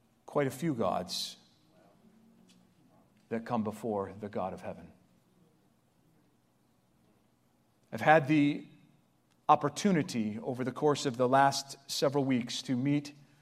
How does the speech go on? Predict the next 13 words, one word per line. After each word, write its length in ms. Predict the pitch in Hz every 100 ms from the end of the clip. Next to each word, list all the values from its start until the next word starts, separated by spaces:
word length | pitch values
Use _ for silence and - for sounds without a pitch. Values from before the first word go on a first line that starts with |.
| _ _ _ _ _ -
Joshua 600 | 117 156 156 - 151 135 131
Amirtharaj. 800 | 151 143 160 156 123 107 95 - - - - _ _ _ _ _ _ _ _ -
That 160 | 131
name 240 | 147 147 151
ought 240 | 151 170
to 80 | 143
sound 340 | - 131 127
familiar. 580 | 131 120 127 131 139 156 - - _ _ _
He 160 | 151
is 140 | 143 127
the 80 |
brother 440 | 123 143 143 143 139
of 300 | 151 139